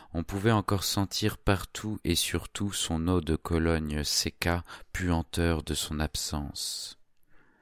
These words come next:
Maman a pris l'habitude de tricoter les lundis, d'étudier la Bible les mardis, et tous les autres jours, elle restait assise dans les ténèbres, dans la lueur scintillante de la télévision,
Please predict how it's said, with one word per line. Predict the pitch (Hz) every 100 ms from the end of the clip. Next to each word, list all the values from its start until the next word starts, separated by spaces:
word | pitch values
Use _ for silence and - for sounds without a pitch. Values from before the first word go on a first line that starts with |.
| _ _ _ _ _ _ 85
Maman | 85 85 98 101
a | 87
pris | - 87
l'habitude | 87 85 80 - 95 87
de | 85
tricoter | 76 - - - 82 85
les | 76 78
lundis, | 78 82 78 78 95 107 - - - -
d'étudier | 73 82 - 78 73 82
la | 80
Bible | 71 78 85 76 82
les | 80
mardis, | 78 82 80 78 85 107 - - - -
et | 90 92 87
tous | - 117
les | 113 95
autres | 92 - 90
jours, | 80 78 78 95 82
elle | 82 78
restait | 78 85 - 90 -
assise | 87 85 - 87 87
dans | 80
les | 78 76
ténèbres, | - 80 78 82 87 -
dans | 78 76
la | 78
lueur | 76 76 80 80
scintillante | - 87 78 - 76 80 80 78
de | 76
la | 73
télévision, | 73 - 80 73 73 67 73 76